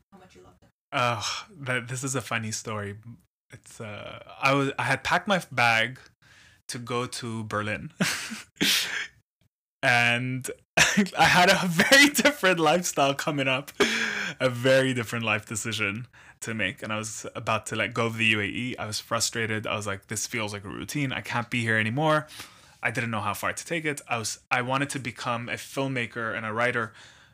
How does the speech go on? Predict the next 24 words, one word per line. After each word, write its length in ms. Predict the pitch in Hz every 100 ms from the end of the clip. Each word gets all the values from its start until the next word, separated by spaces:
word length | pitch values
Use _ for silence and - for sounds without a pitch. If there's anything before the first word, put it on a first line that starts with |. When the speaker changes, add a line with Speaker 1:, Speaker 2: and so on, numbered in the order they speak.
| -
Speaker 2:
and 180 | 135 113 -
all 380 | 123 123 131 123
the 100 | 117
work 320 | 110 110 - -
that 140 | 92
I 40 | 104
would 200 | 113 107 _ _ -
do 320 | 117 110 107 -
is, 180 | 107 - - -
was 160 | 131 107
commercial. 500 | - 117 107 - - _ _ _ _ _ -
And 420 | 113 104 104 104
I'm 140 | 110 107
a 400 | 104 101 101 107 104 -
documentary-focused, 1120 | 107 98 110 101 101 95 95 85 101 - - _ _ -
uh, 500 | 107 101 - - - -
director, 560 | 104 104 - 113 120 - - - - -
and 100 | 113
I 100 | 107 _ _
could 180 | - 120
not 600 | 113 107 107 107 - - - _ _ _ _ _ _ _
find 560 | - 110 107 104 113 107
budget 600 | 104 104 101 98 - - _ _
to 320 | - 110 107